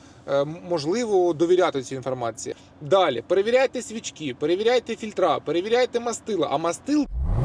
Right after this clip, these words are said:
мотор, коробка, роздатка, е, редуктора. Це все треба перевіряти.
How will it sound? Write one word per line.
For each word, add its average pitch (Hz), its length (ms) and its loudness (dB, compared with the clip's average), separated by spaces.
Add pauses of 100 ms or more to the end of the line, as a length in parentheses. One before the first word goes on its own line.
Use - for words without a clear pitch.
(1000)
мотор, 170 680 4 (300)
коробка, 214 640 6
роздатка, 175 840 2 (320)
е, 131 1300 0 (460)
редуктора. 208 920 4 (460)
Це 190 120 2
все 240 260 4
треба 208 360 2
перевіряти. 170 680 4